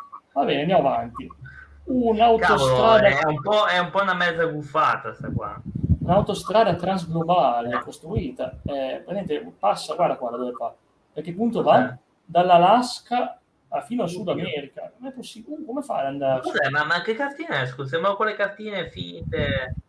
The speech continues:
Speaker 1: Boh, è finta, perché l'hanno fatta
Speaker 2: No,
Speaker 1: perché è un
Speaker 2: finte,
Speaker 1: progetto.
Speaker 2: sì. Fake
Speaker 1: Ah, no, ma
Speaker 2: totale.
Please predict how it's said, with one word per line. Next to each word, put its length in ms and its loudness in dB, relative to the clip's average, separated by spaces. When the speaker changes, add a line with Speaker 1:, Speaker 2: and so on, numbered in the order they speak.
Speaker 1:
Boh, 300 -4
è 160 2
finta, 480 0
perché 160 -4
l'hanno 140 -4
fatta 480 -4
Speaker 2:
No, 220 0
Speaker 1:
perché 160 -8
è 20 -4
un 140 -4
Speaker 2:
finte, 160 -4
Speaker 1:
progetto. 340 0
Speaker 2:
sì. 280 -2
Fake 540 -2
Speaker 1:
Ah, 60 4
no, 80 2
ma 160 -2
Speaker 2:
totale. 240 -4